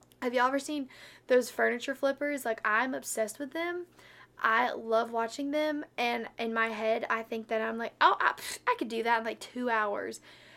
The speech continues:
And it doesn't work like that, but, um, I love, I love watching their stuff. But anyways, and so, you know, if you've ever watched them, and if they get something that's a real piece of wood, they have to put all this stuff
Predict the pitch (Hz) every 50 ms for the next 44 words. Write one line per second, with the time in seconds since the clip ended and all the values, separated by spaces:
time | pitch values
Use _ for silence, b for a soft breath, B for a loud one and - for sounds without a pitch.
0 | B B B B - - 254 247 247 220 214 254 240 226 254 247 - 226 220 214
1 | - 240 247 254 254 - 285 285 294 302 302 - - 220 208 - 302 330 311 277
2 | 247 233 233 - - b b b b b b b b _ _ _ - 262 262 254
3 | 240 226 220 214 214 214 214 214 220 233 - _ _ _ _ _ _ - - 247
4 | 247 233 233 233 226 220 - - 233 226 233 233 220 233 226 220 - - 220 220
5 | 220 - - - 359 320 - - - - 349 349 302 262 254 262 254 247 226 -
6 | - 277 262 254 247 247 247 B B B B B B B B B B 262 262 269
7 | 262 262 269 269 254 - - 262 285 285 349 359 330 285 262 262 226 233 - -
8 | 240 226 220 214 214 214 220 - _ - - 240 240 233 233 233 226 226 - -
9 | 220 214 208 - 254 262 339 - - 285 277 254 285 285 269 262 240 226 - 220
10 | 214 233 233 247 240 - 277 254 - 262 240 226 226 220 214 220 - - 220 202
11 | 233 233 - - 226 - - - 247 220 - - 226 240 254 262 269 285 277 -
12 | - - - 240 247